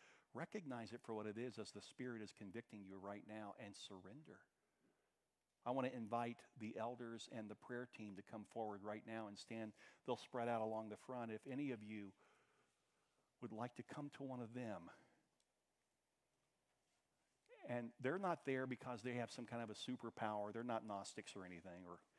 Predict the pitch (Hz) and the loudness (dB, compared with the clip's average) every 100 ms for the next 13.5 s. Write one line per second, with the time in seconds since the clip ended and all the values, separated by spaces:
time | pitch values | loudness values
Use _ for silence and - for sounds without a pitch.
0 | _ - 104 101 107 - 104 95 92 90 | _ 2 4 4 2 0 -4 -4 0 2
1 | 85 104 151 165 139 131 - 147 135 135 | 4 6 6 6 2 0 0 0 4 6
2 | 127 120 123 - 117 107 104 - - - | 6 6 4 4 2 2 0 -8 -18 -14
3 | - 120 - 131 131 - - 120 117 120 | -6 -2 4 4 4 0 4 6 6 4
4 | - - - - _ _ - - _ - | 0 -2 -8 -20 _ _ -20 -20 _ -20
5 | - _ _ 113 110 104 - _ - 117 | -20 _ _ 2 4 2 -2 _ 6 6
6 | 110 127 104 - 123 113 110 95 95 101 | 6 2 0 0 2 2 0 0 0 0
7 | 101 104 110 120 127 117 110 113 110 98 | 0 2 4 4 2 4 6 6 4 2
8 | 92 92 - _ _ _ _ _ _ _ | 0 -2 -10 _ _ _ _ _ _ _
9 | - - - - 98 113 - 113 90 104 | -20 -20 -8 0 2 2 2 0 2 -2
10 | 92 98 - 104 92 - - - - - | 0 0 4 2 2 -6 -20 -20 -12 0
11 | 117 113 139 135 160 147 147 135 - - | 2 2 2 2 6 6 6 2 -2 2
12 | 135 110 95 95 - 131 107 98 - 131 | 4 4 2 -6 0 4 4 2 0 2
13 | 123 117 - 120 | 4 2 0 0